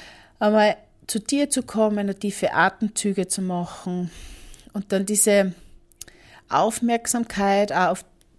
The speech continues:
dieses, entweder eine Person richten oder eben auch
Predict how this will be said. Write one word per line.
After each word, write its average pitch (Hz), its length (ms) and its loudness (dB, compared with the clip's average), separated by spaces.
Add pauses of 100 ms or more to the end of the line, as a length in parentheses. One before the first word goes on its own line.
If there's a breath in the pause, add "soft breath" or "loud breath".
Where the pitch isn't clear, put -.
(100)
dieses, 180 400 -6 (100)
entweder 175 540 -2 (120)
eine 135 320 -4
Person 185 600 2
richten 247 720 0 (680 loud breath)
oder 240 400 6
eben 226 300 2
auch 208 440 2